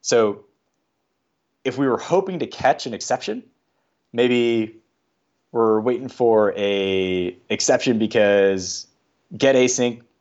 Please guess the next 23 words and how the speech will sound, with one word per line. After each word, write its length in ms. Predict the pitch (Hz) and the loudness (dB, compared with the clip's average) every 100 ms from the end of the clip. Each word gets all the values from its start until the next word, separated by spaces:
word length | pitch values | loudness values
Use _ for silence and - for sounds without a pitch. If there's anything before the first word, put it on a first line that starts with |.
| _ _ _ _ _ _ _ _ _ _ _ _ _ _ _ _ _ - | _ _ _ _ _ _ _ _ _ _ _ _ _ _ _ _ _ -2
might 220 | 135 135 | 0 0
not 140 | 127 | 0
be 60 | 135 | 0
able 140 | 117 | 0
to 100 | 110 | 0
talk 240 | 123 113 - | -2 -2 -2
to 320 | 117 107 101 | -6 -6 -8
the 80 | 101 | -8
remote 300 | 104 98 87 | -6 -6 -2
server. 520 | 170 156 151 147 - _ _ _ _ - | 0 0 -2 -4 -8 _ _ _ _ 0
Well, 380 | 117 107 - _ _ _ _ _ _ _ _ | 2 0 -4 _ _ _ _ _ _ _ _
we've 160 | 131 151 | -4 0
already 240 | 151 127 | 2 0
exited 380 | 120 139 143 127 | -2 -4 -4 -4
the 80 | 110 | -4
method. 320 | 113 135 135 | -2 0 -2
We've 160 | 120 120 | -2 -2
already 200 | 120 107 | -2 -2
exited 300 | 113 117 107 | -6 -8 -10
the 60 | 107 | -6
try 200 | 110 95 | -4 -4
catch 280 | 135 135 | -2 -4
block. 420 | - 101 95 - | 0 0 0 -4